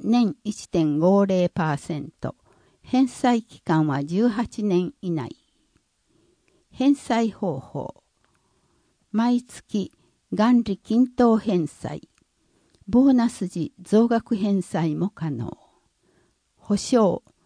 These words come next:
公益財団法人、教育資金、融資保証基金、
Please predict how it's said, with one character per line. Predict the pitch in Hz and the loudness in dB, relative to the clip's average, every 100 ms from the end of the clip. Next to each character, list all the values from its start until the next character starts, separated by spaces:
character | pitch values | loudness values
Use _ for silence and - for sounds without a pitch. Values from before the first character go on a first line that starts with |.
| _ _ _ _ _ | _ _ _ _ _
公 | - 269 | 2 6
益 | 262 254 247 233 | 6 4 -2 -4
財 | 202 208 208 | 0 0 0
団 | - 185 185 | 0 0 0
法 | - 180 151 | -2 0 0
人、 | 135 - - - _ | -2 -10 -14 -16 _
教 | 240 262 | 4 4
育 | 254 254 240 | 4 0 -4
資 | - - | -6 -12
金、 | - 190 - _ _ _ _ _ _ _ | -6 -6 -8 _ _ _ _ _ _ _
融 | 180 240 | 0 2
資 | 240 - | 2 0
保 | 233 190 | 0 0
証 | 180 214 202 185 | 0 2 2 2
基 | _ 196 | _ -20
金、 | - 131 104 | -12 -10 -10